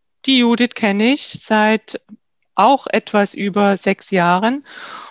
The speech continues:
Und es macht immer wieder Freude und Spaß, mit ihr zusammenzuarbeiten auf verschiedensten Projekten.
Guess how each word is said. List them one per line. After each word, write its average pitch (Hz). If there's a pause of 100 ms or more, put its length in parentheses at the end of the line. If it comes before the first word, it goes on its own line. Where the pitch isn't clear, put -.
(140)
Und 220
es 202
macht 214
immer 220
wieder 214
Freude 190
und 202
Spaß, 175
mit 220
ihr 175
zusammenzuarbeiten 160
auf 160
verschiedensten 190
Projekten. 196